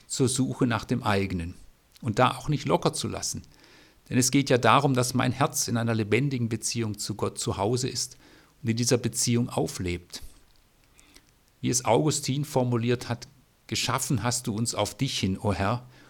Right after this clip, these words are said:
und unruhig ist unser Herz, bis es Ruhe findet in dir."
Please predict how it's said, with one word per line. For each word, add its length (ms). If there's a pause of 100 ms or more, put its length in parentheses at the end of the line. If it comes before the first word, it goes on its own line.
(140)
und 260
unruhig 540
ist 200
unser 240
Herz, 420 (400)
bis 200
es 240
Ruhe 220
findet 440
in 220
dir." 240